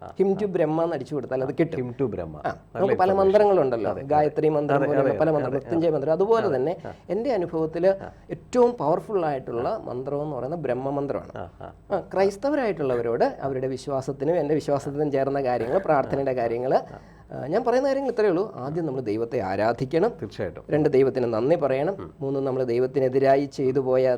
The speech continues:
Speaker 2: തെറ്റുകൾക്ക് ദൈവത്തോട് മാപ്പ് ചോദിക്കണം.
Speaker 1: ഉം.
Speaker 2: നാലാമതായിട്ട് ലോകത്തിലുള്ള മനുഷ്യർക്ക് നന്മ ചെയ്യാനുള്ള ശക്തി തരണേ എന്ന്
Speaker 1: ഉം.
Speaker 2: പ്രാർത്ഥിക്കണം.
Speaker 1: ഉം.
Speaker 2: അഞ്ചാമതായിട്ട് ലോകത്ത് പാപം ചെയ്യുന്നവരെ, ഈ തിന്മയ്ക്ക് അടിമപ്പെട്ടു പോയവരെ,
Speaker 1: ഉം.
Speaker 2: ഏ, ദൈവമേ രക്ഷിക്കണമേ എന്ന് അവർക്ക് വേണ്ടി മാധ്യസ്ഥം വഹിക്കണം. ഈ അഞ്ച് ലെവലിൽ നമ്മൾ പ്രാർത്ഥിച്ചാൽ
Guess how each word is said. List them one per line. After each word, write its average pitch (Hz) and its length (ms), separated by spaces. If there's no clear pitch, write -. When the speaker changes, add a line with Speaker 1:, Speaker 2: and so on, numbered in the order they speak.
Speaker 2:
തെറ്റുകൾക്ക് 143 480
ദൈവത്തോട് 120 440
മാപ്പ് 107 360
ചോദിക്കണം. 151 500
Speaker 1:
ഉം. 90 140
Speaker 2:
നാലാമതായിട്ട് 127 580
ലോകത്തിലുള്ള 131 420
മനുഷ്യർക്ക് 123 460
നന്മ 123 320
ചെയ്യാനുള്ള 135 360
ശക്തി - 360
തരണേ 156 280
എന്ന് 151 120
Speaker 1:
ഉം. 143 40
Speaker 2:
പ്രാർത്ഥിക്കണം. 143 500
Speaker 1:
ഉം. 80 120
Speaker 2:
അഞ്ചാമതായിട്ട് 123 680
ലോകത്ത് 120 280
പാപം 123 400
ചെയ്യുന്നവരെ, 117 480
ഈ 107 180
തിന്മയ്ക്ക് 123 280
അടിമപ്പെട്ടു 123 500
പോയവരെ, 120 580
Speaker 1:
ഉം. 98 140
Speaker 2:
ഏ, 156 80
ദൈവമേ 135 340
രക്ഷിക്കണമേ 135 580
എന്ന് 123 120
അവർക്ക് 135 220
വേണ്ടി 120 140
മാധ്യസ്ഥം 117 520
വഹിക്കണം. 95 280
ഈ 160 60
അഞ്ച് 202 320
ലെവലിൽ 208 380
നമ്മൾ 226 200
പ്രാർത്ഥിച്ചാൽ 165 680